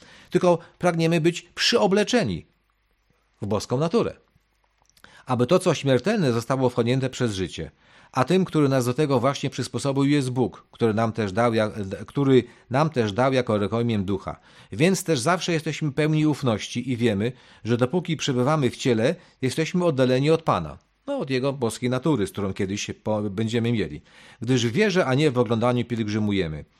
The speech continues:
Jesteśmy więc pełni ufności i wolelibyśmy raczej wyjść z ciała, czyli umrzeć jako ludzie, i zamieszkać u Pana. No ale w podro-, po drodze jest s-, stan bycia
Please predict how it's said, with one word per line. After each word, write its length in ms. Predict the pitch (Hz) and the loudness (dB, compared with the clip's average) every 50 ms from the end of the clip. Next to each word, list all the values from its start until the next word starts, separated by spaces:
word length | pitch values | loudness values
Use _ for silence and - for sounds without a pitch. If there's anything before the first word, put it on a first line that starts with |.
| _ _ - - - - | _ _ -20 -18 -8 -2
Jesteśmy 380 | 139 131 - 202 185 - 196 180 | -2 0 0 0 -2 0 0 2
więc 220 | 165 185 165 - | 2 2 0 0
pełni 320 | - 190 202 208 202 196 180 | 0 0 2 2 2 4 2
ufności 720 | 175 156 - 156 139 123 120 - - 147 160 160 165 165 | 2 0 2 2 2 2 0 -2 -4 -4 -4 -2 -2 -2
i 60 | 160 | 0
wolelibyśmy 800 | 131 127 151 151 151 170 190 202 190 156 180 165 - 156 156 147 | 4 4 6 6 6 4 4 2 0 -2 -2 -2 -2 0 0 0
raczej 400 | 165 185 180 - 165 156 135 - - - _ - | 0 0 0 0 0 0 0 -2 -8 -20 _ -14
wyjść 680 | 95 95 98 120 202 240 220 151 - - - - - - | -14 -6 2 4 4 4 4 2 0 -4 -6 -6 -8 -6
z 160 | - - - | -6 -6 -4
ciała, 560 | - - 135 110 95 92 92 107 151 226 - _ _ | 0 2 2 2 2 2 2 0 0 -2 -4 _ _
czyli 220 | - 135 123 117 | -4 -2 0 0
umrzeć 380 | - - 160 175 139 113 120 107 | 2 2 2 4 4 4 4 2
jako 240 | 120 113 - 117 113 | 2 2 2 2 0
ludzie, 420 | 104 101 92 80 92 113 160 240 - _ _ _ _ _ _ _ - | 0 0 -2 -2 0 0 -2 -2 -6 _ _ _ _ _ _ _ -6
i 100 | 143 135 | -4 -2
zamieszkać 800 | 123 139 120 131 170 185 - - - 180 175 170 - - - _ _ _ _ _ _ _ - | 0 0 0 2 0 0 -2 -4 -4 -6 -6 -6 -10 -14 -14 _ _ _ _ _ _ _ -10
u 80 | - 127 | -10 -6
Pana. 440 | - 117 87 76 73 73 - _ _ _ _ _ _ _ _ _ _ _ _ _ _ _ _ _ _ _ _ - | -4 -4 -4 -4 -8 -16 -20 _ _ _ _ _ _ _ _ _ _ _ _ _ _ _ _ _ _ _ _ -4
No 80 | 117 | 0
ale 260 | 123 123 110 123 135 135 - _ _ | 0 2 4 2 2 0 -4 _ _
w 100 | - - | -14 -6
podro-, 300 | - 143 135 120 127 123 | -2 0 2 4 4 4
po 140 | 123 143 147 | 6 4 4
drodze 380 | 123 127 117 113 104 131 131 117 | 6 6 4 4 4 2 2 2
jest 320 | 110 120 120 - - 127 120 117 | 2 0 -2 -4 -10 -10 -8 -8
s-, 300 | 120 104 98 - - 117 131 127 123 | -6 -6 -6 -8 -10 -6 -2 -2 -2
stan 420 | 113 - - - 127 113 123 135 120 | -2 -2 0 2 2 2 2 0 0
bycia 380 | 107 117 110 - 113 113 127 | 0 0 0 2 0 0 0